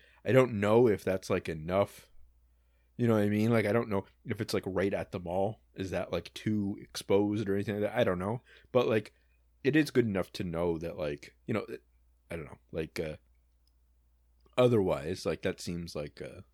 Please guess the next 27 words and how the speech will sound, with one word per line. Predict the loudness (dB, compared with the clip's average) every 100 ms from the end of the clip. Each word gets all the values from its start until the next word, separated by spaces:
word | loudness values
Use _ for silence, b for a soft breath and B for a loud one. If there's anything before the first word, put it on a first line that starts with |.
| _
thing. | -12 -12 B B 0
I |
guess, | 2 2 0 2
I |
guess | 2 2
at | 2
the | 2
end | 2
of |
the | 0
day, | -2 -4
too, | -4 -4 -2
I | 2
don't | 2 0
really, | -4 -8 -8 -12
like, | -14 -16 _ _ _ _ _
the | -4 -2
expense | -2 -2 -2 -2
of, | -10
like, | -10
a | -10
few | -10 -6
hundred | -6 -4
dollars | -4 -4 -4
here | -6 -4
and | -4
there, | -8 -8 -10